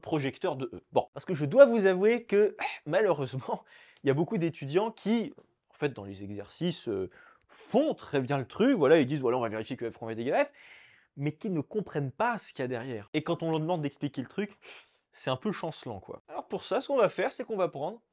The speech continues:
un exemple. Et vous pouvez tout à fait expliquer à un correcteur ou à un colleur, voilà, écoutez, je vais prendre E qui est égal à R carré, on va le représenter visuellement. Pas de problème.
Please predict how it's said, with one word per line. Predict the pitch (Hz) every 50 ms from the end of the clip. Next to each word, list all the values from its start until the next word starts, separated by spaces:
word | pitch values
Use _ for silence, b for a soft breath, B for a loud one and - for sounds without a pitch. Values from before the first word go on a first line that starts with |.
| _
un | 208 202 170
exemple. | 151 123 107 92 - - _ _ _ _ _
Et | 139 135
vous | 147
pouvez | 139 - 196 185
tout | 208 240 -
à | 214 196 170
fait | - 262 294
expliquer | 262 - - - - 147 131 - 226 262 277 220
à | 165
un | 139 135 127
correcteur | - 143 117 104 107 - - 208 226 185
ou | 147 131
à | 123 107
un | 101
colleur, | - - 120 135 196 233 196 127 107 b b b b b
voilà, | - 135 185
écoutez, | 180 - - 120 - - 233
je | 151 147
vais |
prendre | 123 - - 123 131 - -
E | 214 233
qui | 226 -
est | 156 - -
égal | 131 127 120 120
à | 113 104
R | - _
carré, | - 131 117 156 220 247
on | 208
va | 151 139
le | 131
représenter | 117 127 123 - - 127 110 110 113 - - 240
visuellement. | 214 220 202 185 208 202 190 165 143 135 - _ _ _ _ _
Pas | - 117
de | 113
problème. | - - - - 113 101 95